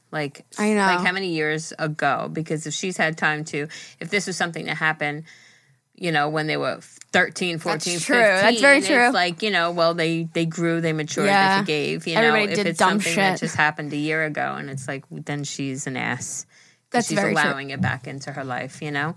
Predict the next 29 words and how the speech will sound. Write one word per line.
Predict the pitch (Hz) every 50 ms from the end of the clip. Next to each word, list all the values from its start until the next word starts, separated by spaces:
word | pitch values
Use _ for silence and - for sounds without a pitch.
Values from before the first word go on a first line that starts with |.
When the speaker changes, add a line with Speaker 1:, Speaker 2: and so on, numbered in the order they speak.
| - - -
Speaker 2:
That's | - 220 190
very | 208 208
Speaker 1:
So | 180 175
I |
Speaker 2:
true. | 165 -
Speaker 1:
think | - 202 180
that | - - - - 131 - 175
makes | 160 147 156 - -
a | -
big | - - -
difference, | - 135 - - - - -
too. | - - - - - 160 - - - - -
Speaker 2:
So | - - 269
maybe | 247 262 269 262 294
an | 269 220
update. | 262 269 - 262 190 170 - - - - - - - - - - - - - - - _ - - _ _ _ _ _ _
Speaker 1:
Because | - 170 - 254 220
we | 240 247 240
love | 247 269 320 311
updates. | 277 254 233 226 - 214 196 185 180 165 - 165 - - - - - - - _ _ _ _ _ _ _ _ _ _ _ _ _ _ _ _ _ _ _ -
Speaker 2:
Have | - 247 247
we | 403 370
gotten | 247 185 - 240 294
some? | 370 440 508 571 - _ _ _ _ _ _ _ _ _ _ _ _ -
Speaker 1:
Mm-hmm. | 175 175 - 165 160 165 - - 185
Speaker 2:
Ooh, | 190 185 180 180 175 170 170 170 165 165 156 156 147 135 - - - 208 196 - -
spicy. | - - - - - - - - - - - 170 175 - - 190 180 - - - - - 220 202 - -
Speaker 1:
<laughs> | - 254 254 247 247 233 226 233 226 226 226 220 220 220 220 220 - - 220 202 180 170 175 185 - _ _ _ _ _ _ _ _ _ _ _ _ _ _ _ _ _ _ _ _ _ _ _ _ _ _ _ _ _ _ _ _ _ _ -
Speaker 2:
Oh, | 330